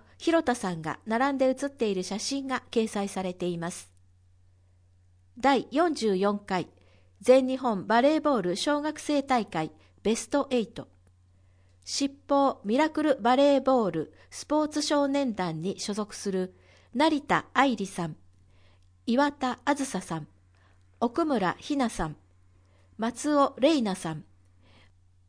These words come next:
井伊ゆずなさん、伊藤美優さん、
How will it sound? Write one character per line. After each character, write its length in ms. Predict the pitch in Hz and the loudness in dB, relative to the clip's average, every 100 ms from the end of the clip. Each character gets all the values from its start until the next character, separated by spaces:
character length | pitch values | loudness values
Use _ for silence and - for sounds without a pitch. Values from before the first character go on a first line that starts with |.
| _ _ - | _ _ -4
井 300 | 294 285 196 | 0 2 0
伊 100 | - | 2
ゆ 140 | 262 | 2
ず 120 | 285 226 | 4 2
な 120 | 185 | 2
さ 180 | - 160 | 0 -2
ん、 120 | - _ _ _ _ _ - | -4 _ _ _ _ _ -2
伊 120 | 208 | 2
藤 420 | - 269 262 - 226 | 6 8 8 6 2
美 160 | 294 | 4
優 100 | 254 | 4
さ 180 | - 180 | 2 0
ん、 120 | 147 | -2